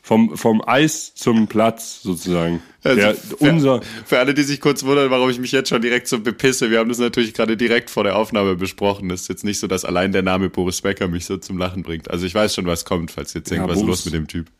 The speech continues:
Speaker 1: Boris, ähm, unser Mann von Wimbledon, wird er auch genannt, oder?
Speaker 2: <laughs> Unser
Speaker 1: Unser Mann
Speaker 2: Mann
Speaker 1: in
Speaker 2: für,
Speaker 1: Wimbledon.
Speaker 2: unser Mann für Wimbledon.
Speaker 1: Unser Mann für Wimbledon. Bild würde schreiben, „Wir sind Wimbledon-Sieger.“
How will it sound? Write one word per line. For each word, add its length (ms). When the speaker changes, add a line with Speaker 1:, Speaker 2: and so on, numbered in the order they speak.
Speaker 1:
Boris, 600
ähm, 460
unser 340
Mann 420
von 280
Wimbledon, 600
wird 160
er 80
auch 140
genannt, 340
oder? 160
Speaker 2:
<laughs> 260
Unser 240
Speaker 1:
Unser 40
Mann 80
Speaker 2:
Mann 180
Speaker 1:
in 60
Speaker 2:
für, 100
Speaker 1:
Wimbledon. 440
Speaker 2:
unser 320
Mann 280
für 220
Wimbledon. 440
Speaker 1:
Unser 200
Mann 240
für 120
Wimbledon. 480
Bild 260
würde 180
schreiben, 480
„Wir 320
sind 260
Wimbledon-Sieger.“ 840